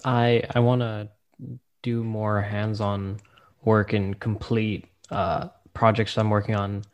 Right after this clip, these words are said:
um, in Aspen and, like, the little, uh, components that I'm doing, uh, with a friend of mine. And then what I'm, like, looking forward to, uh, is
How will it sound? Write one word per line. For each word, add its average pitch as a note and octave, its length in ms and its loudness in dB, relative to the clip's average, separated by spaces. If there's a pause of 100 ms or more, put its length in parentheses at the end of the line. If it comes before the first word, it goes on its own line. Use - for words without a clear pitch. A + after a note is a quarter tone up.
(420)
um, G#2 240 -2
in G#2 120 -6
Aspen C3+ 680 0
and, A2+ 100 -4
like, G2+ 160 -6
the G#2 100 -16
little, G2+ 460 -6 (300)
uh, - 200 -4 (360)
components G2+ 540 -4
that F#2+ 100 -6
I'm G2+ 300 -2
doing, C3 400 2 (500)
uh, G2+ 200 -6
with G2+ 180 -14
a F#2 300 -12 (420)
friend G#2+ 200 -8
of G#2+ 80 -8
mine. A#2 300 -6
And A#2 240 2
then G#2+ 340 0 (600)
what B2 240 -4
I'm, A2 120 -6
like, F#2+ 160 -8
looking A2+ 360 2
forward A2 380 -4
to, E3+ 300 2 (520)
uh, A2 360 4
is G#2+ 440 -6